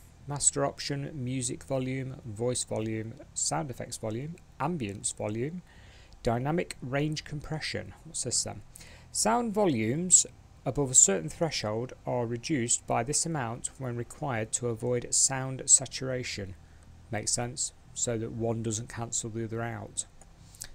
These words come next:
Yeah, I get that. Okay. Uh, video. Oh, loads of options here. What we got then?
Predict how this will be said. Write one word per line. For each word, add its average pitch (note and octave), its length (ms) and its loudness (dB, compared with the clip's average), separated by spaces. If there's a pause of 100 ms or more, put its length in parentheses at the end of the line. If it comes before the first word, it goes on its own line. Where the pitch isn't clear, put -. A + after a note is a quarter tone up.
(300)
Yeah, A2 160 -8
I G#2+ 80 -6
get G#2+ 220 -10
that. G#2+ 160 -10 (560)
Okay. - 340 -12 (1120)
Uh, A#2+ 560 -6
video. B2 440 -2 (880)
Oh, G#2+ 60 -6
loads G#2 420 -4
of G2 60 -6
options G2+ 400 -8
here. A2 240 -6
What A#2 120 -10
we A#2 60 -10
got A2+ 240 -6
then? G2+ 180 -10